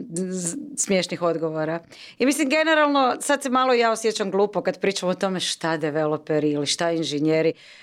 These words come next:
vole čitat, kao da developeri nisu ljudi, kao da je to neka posebna vrsta. Mislim, i, jesu naravno ljudi kao i svi, vole, m, stvari koje neki ljudi vole, neki ljudi ne vole, ali dobro, onda opet,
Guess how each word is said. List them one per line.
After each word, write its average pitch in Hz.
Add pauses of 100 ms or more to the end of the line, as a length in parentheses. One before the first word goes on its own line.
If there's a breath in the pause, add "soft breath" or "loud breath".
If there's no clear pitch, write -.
vole 185
čitat, 233
kao 226
da 196
developeri 190
nisu 170
ljudi, 147
kao 180
da 180
je 175
to 196
neka 190
posebna 180
vrsta. 143
Mislim, 147 (1000 loud breath)
i, 285
jesu 269
naravno 226
ljudi 208
kao 185
i 175
svi, 240
vole, 208
m, 143
stvari 208
koje 190 (300)
neki 196
ljudi 180
vole, 180
neki 170
ljudi 180
ne 247
vole, 285
ali 240
dobro, 220
onda 208
opet, 185